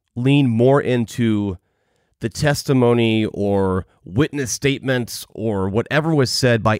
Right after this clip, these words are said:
anyone right after things happened. So I put more value into the messages Kelly sent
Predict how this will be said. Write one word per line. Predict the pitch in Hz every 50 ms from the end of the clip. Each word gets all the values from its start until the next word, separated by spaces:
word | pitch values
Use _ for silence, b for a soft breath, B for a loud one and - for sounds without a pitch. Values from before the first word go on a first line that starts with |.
| - -
anyone | 139 156 156 139 117 110 107 101 95 92 95 135 - _ _ _ _ _ _ _ -
right | - 107 104 117 147 147 165 - - _ -
after | 127 123 120 110 101 - - 117 101 87 - 90 95 _ _ _ _ _
things | - 110 98 92 85 -
happened. | 98 82 82 - - - - - _ _ _ _ _ _ _ _ _ _ _ _
So | - - 123 117 110 107 90 b b b b b b
I | - 139 160
put | - - - 175 160 - 107
more | 113 113 113 117 120 120 120 120 117 107
value | 95 92 92 107 110 113 113 113 107 104 98 98 92 92 92 95 - _ _ _ _ _ _ -
into | 123 120 113 107 - - - 120 113 107 104 101 95 - _ _ _ _ _ _ -
the | 120 113
messages | 107 110 127 127 - 143 123 110 123 120 110 -
Kelly | - - 131 120 113 113 110
sent | - - - 123 110 104 98 95 - - -